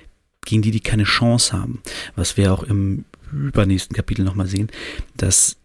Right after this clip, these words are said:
Zauberei etwas ist, wo die Dursleys gegen eine Wand stoßen, wo der große, kräftige Vernon Dursley,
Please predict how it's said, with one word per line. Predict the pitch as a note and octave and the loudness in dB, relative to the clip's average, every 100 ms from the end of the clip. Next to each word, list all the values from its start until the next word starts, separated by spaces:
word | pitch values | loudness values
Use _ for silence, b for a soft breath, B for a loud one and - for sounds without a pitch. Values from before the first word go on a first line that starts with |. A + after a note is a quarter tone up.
| _ | _
Zauberei | - G#2 G#2+ G#2 A2+ | 2 4 6 6 4
etwas | - A2 G2+ | 2 0 0
ist, | A2+ - | -2 -2
wo | G#2 | -4
die | G2+ G#2+ - | -2 -4 0
Dursleys | - A2+ - G#2 | 2 4 4 0
gegen | - G#2 G#2+ | 2 2 4
eine | G#2 | 4
Wand | G#2 A#2 | 6 4
stoßen, | - - A2 G#2 - G#2 B B B B | 2 0 -4 -4 -4 -6 B B B B
wo | G2 G2 G#2 A2+ - _ _ - _ _ - | -4 0 0 0 -6 _ _ -20 _ _ 0
der | G2 | 0
große, | - - A#2 A#2+ A2+ | -2 -2 2 2 2
kräftige | - A#2+ - G#2+ G2 | 0 0 0 0 2
Vernon | G#2+ A2 G#2+ G2+ | 4 6 6 6
Dursley, | G#2+ A#2+ - A2 G#2+ | 4 2 2 4 4